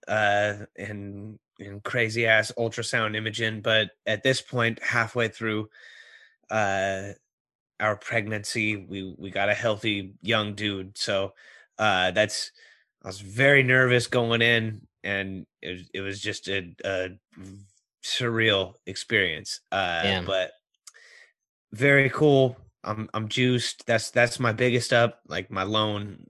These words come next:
Speaker 2: Hard to top that
Speaker 1: real
Speaker 2: one.
Speaker 1: lone up. Yeah, yeah,
Speaker 2: <laughs>
Speaker 1: yeah. Um, and then the other one, uh, my, my second up is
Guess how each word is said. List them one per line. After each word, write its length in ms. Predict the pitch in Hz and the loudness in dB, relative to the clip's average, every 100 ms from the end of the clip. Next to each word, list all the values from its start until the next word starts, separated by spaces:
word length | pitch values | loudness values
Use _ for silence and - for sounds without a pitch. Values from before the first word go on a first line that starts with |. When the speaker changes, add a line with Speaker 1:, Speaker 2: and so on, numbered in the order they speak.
| - | 2
Speaker 2:
Hard 240 | 165 214 | 6 8
to 80 | 143 | 6
top 320 | 160 175 131 | 6 6 6
that 80 | 120 | 8
Speaker 1:
real 260 | 135 127 | 10 8
Speaker 2:
one. 80 | 110 | 6
Speaker 1:
lone 280 | 107 107 104 | 2 0 0
up. 260 | 101 104 - | 0 0 2
Yeah, 640 | 123 120 95 - 127 160 | 6 6 6 4 6 4
yeah, 240 | - 170 143 | 6 4 4
Speaker 2:
<laughs> 40 | - | 4
Speaker 1:
yeah. 640 | 135 127 120 117 107 98 | 6 8 8 8 6 4
Um, 160 | 104 104 - _ - | 0 -8 -12 _ -2
and 180 | 117 | 0
then 420 | 117 127 127 120 120 - - - - - _ _ _ - | 4 6 6 2 -2 -16 -20 -20 -20 -20 _ _ _ 4
the 120 | 151 | 8
other 160 | 190 220 | 10 10
one, 360 | 214 196 180 - | 8 6 4 4
uh, 460 | 139 139 127 123 120 | 10 12 12 10 6
my, 260 | - 110 95 - | -6 -8 -6 0
my 120 | 123 | 0
second 440 | - 185 175 156 | 6 6 8 6
up 260 | 139 131 - | 8 6 4
is 480 | 123 117 110 104 - | 4 6 6 0 -8